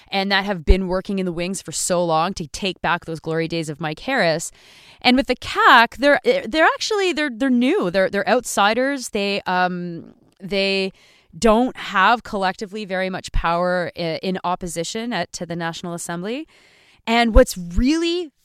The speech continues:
very interesting about this group of politicians is they have as many women running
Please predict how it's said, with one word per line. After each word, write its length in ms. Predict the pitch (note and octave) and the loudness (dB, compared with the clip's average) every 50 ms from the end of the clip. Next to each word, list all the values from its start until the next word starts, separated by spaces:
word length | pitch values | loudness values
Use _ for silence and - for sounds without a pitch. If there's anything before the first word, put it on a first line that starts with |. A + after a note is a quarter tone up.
| _ - | _ -18
very 420 | F3 D#3+ G#3+ G3+ G3+ G#3+ A3 - | -6 -2 0 0 0 0 -2 -4
interesting 440 | F#3+ F#3 - - G3+ - - A3 G#3+ | -6 -8 -8 -10 -10 -8 -8 -8 -6
about 220 | G3+ G3+ F3 - | -6 -6 -6 -6
this 180 | G3+ F#3+ - - | -8 -10 -10 -10
group 240 | - - F#3+ F#3+ - | -10 -10 -10 -8 -8
of 160 | F#3+ E3 - | -10 0 4
politicians 880 | - - G3 F3+ E3+ D#3+ - E3+ - - A#3+ C4 D4+ D#4+ E4+ - - - _ _ _ _ _ | 4 4 6 4 -2 -6 -8 -8 -8 -8 -8 -8 -8 -10 -10 -12 -16 -20 _ _ _ _ _
is 240 | - G#3+ G3+ F3 - - - | -4 -4 -4 -4 -8 -8 -4
they 160 | G#3 A3 B3+ | -2 -2 -2
have 260 | B3 A#3+ B3+ A#3+ G3+ - _ | 0 0 0 0 0 -2 _
as 380 | - G#3+ G#3+ A3 A#3+ A3+ - G#3 | -4 -2 0 0 0 -2 -4 -6
many 340 | G3 G3+ G3+ G#3 G#3 G#3 G#3 | -6 -6 -6 -6 -6 -6 -4
women 400 | F3 F3 F3+ F#3 F#3+ G3 F#3+ F3 | -4 -4 -4 -4 -4 -6 -6 -6
running 440 | D#3+ D#3 D#3+ F#3+ A3 B3+ C#4+ C#4 | -6 -4 -4 -4 -4 -6 -6 -8